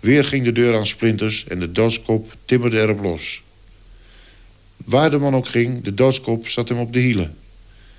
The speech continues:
Als hij in bed lag, lag de doodskop naast hem. Stond hij op, daar had je de doodskop weer. Ten einde raad trok de man zijn kleren aan... en ging naar het kerkhof met de doodskop onder zijn arm.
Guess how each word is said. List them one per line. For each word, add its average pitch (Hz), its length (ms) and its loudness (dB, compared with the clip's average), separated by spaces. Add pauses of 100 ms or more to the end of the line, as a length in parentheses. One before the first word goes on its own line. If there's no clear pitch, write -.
(360)
Als 101 200 -4
hij 107 80 -2
in 92 120 0
bed 135 200 2
lag, 120 380 0
lag 107 280 -2
de 95 140 -4
doodskop 117 500 0
naast 101 300 -2
hem. 73 240 -10 (640)
Stond - 360 -2
hij 120 100 2
op, 131 320 2 (460)
daar 113 140 2
had 131 180 2
je - 60 -6
de 98 120 -4
doodskop 90 460 -4
weer. 78 260 -4 (1400)
Ten 147 160 2
einde 147 280 4
raad 127 380 2
trok 131 180 -2
de 117 100 -2
man 117 180 -2
zijn 98 140 -2
kleren 127 360 2
aan... 107 300 -2
en 104 80 -6
ging 127 220 -4
naar 107 120 0
het 95 100 -4
kerkhof 110 560 -2
met 101 160 -4
de 92 120 -6
doodskop 104 560 0
onder 98 240 -2
zijn 101 140 -2
arm. 82 280 -4